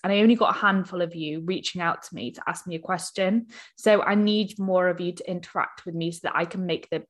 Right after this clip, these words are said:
this the best it possibly can. So please reach out, drop me a D M on Instagram. I wanna hear from you.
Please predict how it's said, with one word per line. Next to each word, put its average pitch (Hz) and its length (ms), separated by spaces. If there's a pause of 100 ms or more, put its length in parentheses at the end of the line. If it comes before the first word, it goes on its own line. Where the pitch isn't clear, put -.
(140)
this 170 220
the 202 100
best - 400
it - 100
possibly - 420
can. 185 340 (880)
So - 100
please 226 300
reach - 200
out, 175 360
drop - 180
me 185 120
a 170 40
D 190 100
M 175 160
on 170 160
Instagram. - 500 (340)
I 214 60
wanna 269 180
hear 269 160
from 214 180
you. 175 280